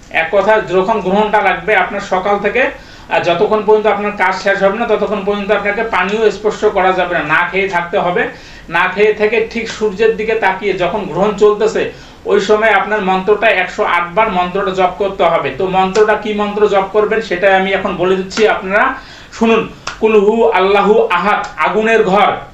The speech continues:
অমুকের পুত্র, অমুকের, অমুক, আহ, অমুকের পুত্র, অমুককে একান হাতে নাস্তানাবুদ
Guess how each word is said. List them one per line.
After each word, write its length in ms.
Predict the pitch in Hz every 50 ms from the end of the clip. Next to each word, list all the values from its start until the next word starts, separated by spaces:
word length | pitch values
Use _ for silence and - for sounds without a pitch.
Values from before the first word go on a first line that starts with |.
| - - - - - - - - - - - - - - - - - - - - - - - -
অমুকের 520 | 190 196 202 233 240 233 247 247 240 -
পুত্র, 320 | - 233 233 226 - 247 233
অমুকের, 640 | 214 180 190 196 196 208 202 - 240 240 240 - -
অমুক, 480 | 202 196 196 220 226 226 220 - - 180
আহ, 280 | 170 170 160 160 160
অমুকের 480 | 156 185 190 208 220 220 247 233 - 233
পুত্র, 440 | 233 220 226 - - 233 240 240 240
অমুককে 500 | 196 196 202 208 220 226 226 - - 233
একান 400 | 220 - 196 190 185 196 226 208
হাতে 260 | 196 202 196 - 233
নাস্তানাবুদ 640 | 208 190 190 180 - - 226 214 208 202 214 214 220